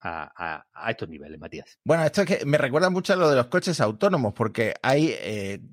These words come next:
Speaker 2: lo clasifican como en seis niveles, del cero al cinco, igual que pasa con la conducción autónoma de los coches, ¿no? Que si este
Speaker 1: Sí.
Speaker 2: coche tiene una conducción autónoma de nivel dos,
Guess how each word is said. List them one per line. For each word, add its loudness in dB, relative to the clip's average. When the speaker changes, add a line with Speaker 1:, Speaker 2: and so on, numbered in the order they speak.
Speaker 2:
lo -10
clasifican -2
como -2
en -4
seis 0
niveles, 2
del 0
cero 2
al 2
cinco, 0
igual 2
que 2
pasa 0
con -2
la -2
conducción -2
autónoma 2
de -2
los -6
coches, -2
¿no? -4
Que -6
si -2
este 0
Speaker 1:
Sí. -14
Speaker 2:
coche 0
tiene 2
una 2
conducción 0
autónoma 0
de 0
nivel 2
dos, -2